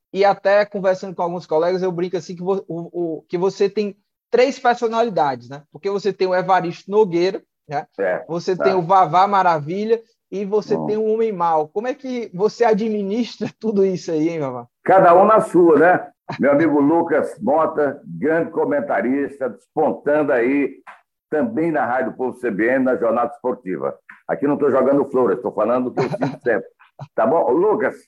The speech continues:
Speaker 2: aquela história, cada um na, no seu lugar. Se eu fosse fazer um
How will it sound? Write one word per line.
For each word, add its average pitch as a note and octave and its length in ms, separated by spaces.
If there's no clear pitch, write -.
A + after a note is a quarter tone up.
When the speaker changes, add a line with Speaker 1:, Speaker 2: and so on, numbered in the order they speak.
Speaker 2:
aquela E4 240
história, E3 400
cada G3 320
um C#4 60
na, E4 100
no G3 260
seu G#3 140
lugar. C#3 500
Se E3+ 60
eu F3 120
fosse A#3+ 220
fazer F3 480
um B2+ 960